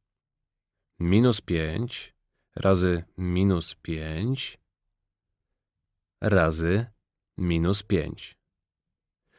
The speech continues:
czyli minus sto dwadzieścia pięć.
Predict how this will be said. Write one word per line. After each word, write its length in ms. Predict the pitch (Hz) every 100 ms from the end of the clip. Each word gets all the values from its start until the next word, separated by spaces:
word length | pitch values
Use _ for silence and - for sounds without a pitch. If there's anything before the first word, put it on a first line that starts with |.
| _ -
czyli 440 | 113 113 98 -
minus 520 | 98 120 156 156 - -
sto 420 | - - - 101
dwadzieścia 720 | 104 90 87 85 82 - 80
pięć. 580 | 78 - 60 - - -